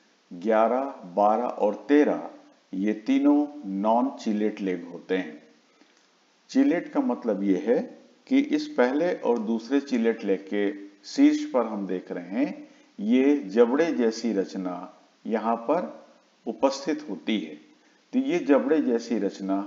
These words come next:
यह कहलाती है चीला। तो पहले और दूसरे walking leg पर चीला पाए जाते हैं, इसलिए इन्हें चिलेट leg कहा जाता है, जबकि शेष तीन leg पर चीला नहीं पाए जाते हैं,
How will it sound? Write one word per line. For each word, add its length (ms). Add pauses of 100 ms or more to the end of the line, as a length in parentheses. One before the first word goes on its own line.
(220)
यह 220
कहलाती 580
है 160
चीला। 360 (720)
तो 80 (120)
पहले 480
और 200
दूसरे 440
walking 460
leg 180 (120)
पर 240 (400)
चीला 340 (180)
पाए 240
जाते 380
हैं, 500 (140)
इसलिए 440
इन्हें 500
चिलेट 440
leg 260
कहा 280
जाता 380
है, 200 (480)
जबकि 560
शेष 480 (240)
तीन 340 (520)
leg 460
पर 320
चीला 420
नहीं 360
पाए 340
जाते 320
हैं, 400